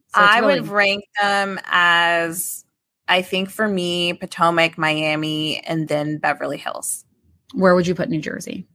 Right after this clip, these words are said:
Speaker 2: Oh.
Speaker 1: And Salt Lake and O C.
Speaker 2: I would put, um, okay, so number one for me would be Potomac. Number,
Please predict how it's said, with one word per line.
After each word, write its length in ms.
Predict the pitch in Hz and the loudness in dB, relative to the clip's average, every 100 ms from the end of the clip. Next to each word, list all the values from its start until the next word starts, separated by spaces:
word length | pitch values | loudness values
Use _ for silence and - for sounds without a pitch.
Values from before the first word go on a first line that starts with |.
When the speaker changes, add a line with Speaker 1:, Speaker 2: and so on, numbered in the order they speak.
| _ _ _ _ _ | _ _ _ _ _
Speaker 2:
Oh. 680 | 254 247 262 95 - - - - | 0 2 2 -2 -8 -16 -12 -6
Speaker 1:
And 140 | 170 | -4
Salt 220 | - - | -2 -4
Lake 280 | - - - _ - | -6 -12 -18 _ -4
and 160 | 160 | -2
O 40 | - | -2
C. 340 | - - - _ _ _ | -6 -8 -10 _ _ _
Speaker 2:
I 240 | - 185 196 | 2 4 4
would 320 | 220 226 226 | 2 -2 -4
put, 880 | 208 196 185 180 180 180 - - - _ - | 0 4 6 4 2 -2 -8 -14 -16 _ -2
um, 520 | 175 165 165 165 - - | 2 2 0 -4 -8 -6
okay, 180 | 185 156 | -2 -2
so 160 | 180 | -4
number 300 | 170 170 214 | -2 0 0
one 420 | 208 190 185 185 185 | 2 4 4 0 -4
for 180 | 196 | -8
me 200 | 185 175 | -6 -6
would 180 | 170 165 | -4 -6
be 120 | 160 160 | -6 -10
Potomac. 1000 | 160 - - - 165 165 165 165 - | -12 -18 -16 -6 -4 -2 -4 -6 -8
Number, 520 | 165 165 160 165 160 | -10 -8 -6 -6 -6